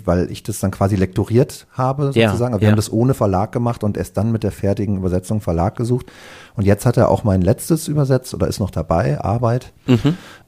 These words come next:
Speaker 1: Und es ist eine wichtige und, und anspruchsvolle und kreativ herausfordernde Arbeit. Deswegen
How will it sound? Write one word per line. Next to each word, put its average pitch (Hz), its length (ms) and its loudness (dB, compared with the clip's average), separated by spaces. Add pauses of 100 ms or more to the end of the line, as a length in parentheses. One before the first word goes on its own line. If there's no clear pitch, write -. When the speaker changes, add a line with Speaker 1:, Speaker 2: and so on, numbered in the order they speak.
(160)
Speaker 1:
Und 104 520 2
es - 200 -4
ist - 340 0
eine 135 440 4 (680)
wichtige 131 1000 2
und, 117 520 0
und 98 560 -4 (340)
anspruchsvolle 104 1000 2
und 104 160 0
kreativ - 680 -2
herausfordernde 107 1400 0 (640)
Arbeit. 101 480 4
Deswegen 117 400 0